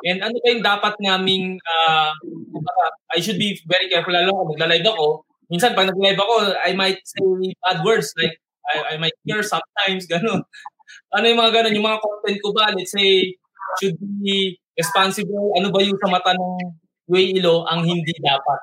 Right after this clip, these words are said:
Let's say, mga content ko pa, hindi ko pwede magsabi ng mga view jokes or what, may mga ganun po mga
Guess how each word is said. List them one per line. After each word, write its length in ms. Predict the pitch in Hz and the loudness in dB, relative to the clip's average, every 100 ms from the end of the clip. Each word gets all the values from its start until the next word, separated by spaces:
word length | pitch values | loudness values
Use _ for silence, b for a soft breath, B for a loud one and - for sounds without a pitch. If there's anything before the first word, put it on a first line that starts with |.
| - | -10
Let's 160 | 131 160 | -6 -2
say, 80 | |
mga 320 | 147 143 147 165 | 0 -2 -4 0
content 320 | 175 - 175 170 | 0 0 -4 -4
ko 100 | 170 | -4
pa, 80 | - 170 | -2 -2
hindi 160 | 151 156 | -2 -10
ko 160 | - 190 | -2 0
pwede 260 | 196 196 185 | 2 0 0
magsabi 300 | 170 175 165 | 0 2 2
ng 140 | 175 165 | 0 0
mga 100 | 160 | -2
view 160 | 156 220 175 | 0 -2 0
jokes 400 | 202 208 208 - | 2 2 2 -4
or 240 | - 165 | -6 0
what, 320 | 180 180 180 | 2 2 0
may 160 | - 190 | -6 -6
mga 160 | 202 180 | -2 0
ganun 220 | 180 175 | 0 -2
po 80 | 170 - | -8 -12
mga 380 | 160 156 151 | -10 -6 -2